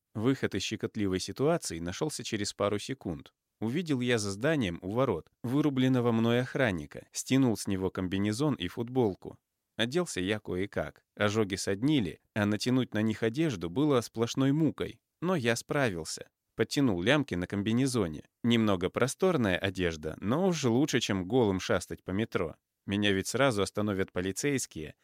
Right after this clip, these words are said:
а там и мамонт может подвалить, и тогда я уже точно труп. Либо фундамент закатают, либо камень на шею и с моста, бульк. А может, вообще в бочку с кислотой закинет.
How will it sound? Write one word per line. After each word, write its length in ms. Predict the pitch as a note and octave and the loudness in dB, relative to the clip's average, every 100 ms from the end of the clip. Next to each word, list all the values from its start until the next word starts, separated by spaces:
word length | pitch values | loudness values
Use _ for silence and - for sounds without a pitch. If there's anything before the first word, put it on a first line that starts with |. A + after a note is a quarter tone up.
| _ - _ - | _ -20 _ -2
а 180 | A2+ | 0
там 240 | C#3+ D3 D#3+ | 2 4 4
и 60 | |
мамонт 480 | C#3 G#2 A#2+ A2+ - | 6 6 4 2 2
может 320 | A2+ G#2 F#2+ | 2 2 0
подвалить, 580 | - G2+ A2+ G#2 D#2 - - | -4 0 0 0 -4 -10 -12
и 140 | - | -10
тогда 360 | - C3+ G#2 A2 | -6 -4 0 2
я 160 | A#2+ | 2
уже 260 | A#2+ A2+ A#2+ | 2 0 -2
точно 520 | - G2 F#2+ - F#2+ | -2 -2 -2 -2 -6
труп. 320 | - D#2+ D2 _ _ _ | -6 -8 -10 _ _ _
Либо 300 | G2+ G#2 F2 | -2 0 -2
фундамент 640 | - F#2+ G#2+ D#3 E3+ D3+ | -4 -6 0 2 2 0
закатают, 640 | C3 C3+ B2+ C3 B2+ A2+ - - | -2 -4 -2 2 2 2 -2 -6
либо 380 | G2+ F#2 E2+ D#2+ | -2 0 0 0
камень 400 | - D3+ D3 C3+ | 2 2 2 2
на 140 | B2 | 0
шею 420 | - A#2+ A2+ F2+ - | 0 0 0 0 -2
и 120 | E3 | -4
с 80 | - | 0
моста, 560 | G2 - F2 F2 E2 - | 0 0 0 0 0 -6
бульк. 520 | E2+ G2 F2+ - - _ - | -4 -2 -2 -6 -16 _ -6
А 140 | G#2 | 0
может, 320 | C3 C3+ A#2+ | 2 2 2
вообще 400 | G#2 G#2 - G#2 | 4 2 2 0
в 80 | F2 | 0
бочку 360 | F#2 G2 - F2+ | 0 -2 -2 -10
с 60 | |
кислотой 500 | - F#2 G#2 G2 F2 | -8 -4 -2 -2 -4
закинет. 540 | E2+ E2+ - D2+ D2 | -4 -6 -8 -12 -12